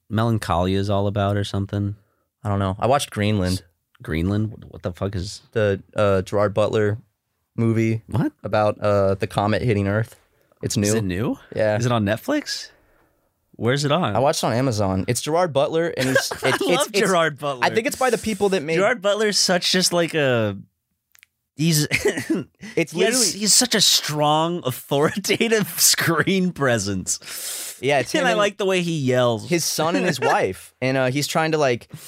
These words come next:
Speaker 2: get them to a secret base in Greenland to protect them from the comet that's gonna hit. I'm not gonna lie. It, I think it's by the, is it by the people that made two,
Speaker 1: London Has
Speaker 2: twenty twelve?
Speaker 1: Fallen? Oh.
Speaker 2: Uh, let me see.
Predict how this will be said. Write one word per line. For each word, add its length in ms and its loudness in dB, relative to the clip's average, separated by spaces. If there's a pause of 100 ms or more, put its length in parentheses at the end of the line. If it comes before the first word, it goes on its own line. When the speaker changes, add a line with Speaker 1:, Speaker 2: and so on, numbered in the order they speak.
(100)
Speaker 2:
get 140 0
them 140 0
to 140 0
a 60 2
secret 380 0
base 300 2
in 80 2
Greenland 460 2
to 40 -2
protect 360 -2
them 140 0
from 520 0 (180)
the 120 -4
comet 340 0
that's 140 -2
gonna 180 0
hit. 260 2 (460)
I'm 100 0
not 160 0
gonna 120 0
lie. 480 0
It, 180 2
I 80 2
think 180 -2
it's 100 -10
by 320 2
the, 260 0
is 100 0
it 80 0
by 140 0
the 80 2
people 240 -2
that 100 2
made 380 2 (840)
two, 140 -2
Speaker 1:
London 320 4
Has 60 2
Speaker 2:
twenty 160 2
twelve? 600 0 (180)
Speaker 1:
Fallen? 340 -8
Oh. 40 0
Speaker 2:
Uh, 460 2 (800)
let 60 2
me 60 2
see. 400 -4